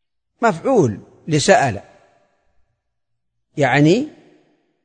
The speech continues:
سأل سائل عالماً. جالساً حال من العالم. هذه، يعني، بيان لهذه الجملة: باب من سأل وهو قائم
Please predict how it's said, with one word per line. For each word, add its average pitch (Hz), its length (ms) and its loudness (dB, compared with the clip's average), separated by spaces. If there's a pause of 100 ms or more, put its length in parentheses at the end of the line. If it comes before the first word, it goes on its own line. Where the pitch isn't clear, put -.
(380)
سأل 156 460 -4
سائل 185 460 -2
عالماً. 131 460 0 (2250)
جالساً 202 720 0 (140)
حال 226 420 -2
من 170 160 -4
العالم. 127 440 -6 (1500)
هذه، 202 440 0
يعني، 156 460 0 (2000)
بيان 208 340 2
لهذه 160 460 -2
الجملة: 135 460 -4 (580)
باب 170 400 -2
من 143 220 -4
سأل 151 420 -4
وهو 131 560 -4
قائم 180 600 -2